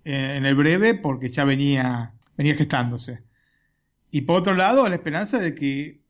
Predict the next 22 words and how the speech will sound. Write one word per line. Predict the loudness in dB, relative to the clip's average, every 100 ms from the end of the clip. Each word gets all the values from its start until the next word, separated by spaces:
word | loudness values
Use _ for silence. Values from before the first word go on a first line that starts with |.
| _
en | -8 -2
base | -2 -2
a |
estos | -2 0
números, | 2 2 2
reaccionen | -2 -2 -2 0 0 -2
y |
empiecen | -4 -6 -6 -4
a, | -2 -4 -6 -14 -20 _
a | -6 -2
modificar | 0 0 0 -2
un | -2
poquito | -2 -4 -2
las | -2
cosas, | 0 2 2
porque | 0 -2 -4 -4
evidentemente | -4 -2 0 0 2 2
así | 2 2
no | -2
están | -2 -4
andando | -2 -2 0
bien. | 0 -2